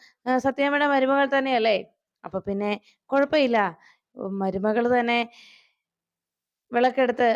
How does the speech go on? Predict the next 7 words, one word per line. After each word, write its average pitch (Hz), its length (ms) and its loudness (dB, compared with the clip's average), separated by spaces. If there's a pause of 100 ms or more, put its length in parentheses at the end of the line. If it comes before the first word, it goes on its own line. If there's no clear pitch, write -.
അകത്തേക്ക് 262 480 0
കയറണമെന്ന് 233 460 0
മാത്രമേ 208 400 -2
ഉള്ളൂ. 185 220 -2 (640)
എന്തായാലും 190 520 -2 (1000)
സിന്ദൂരം 247 460 0
അണിയിച്ച് 226 440 0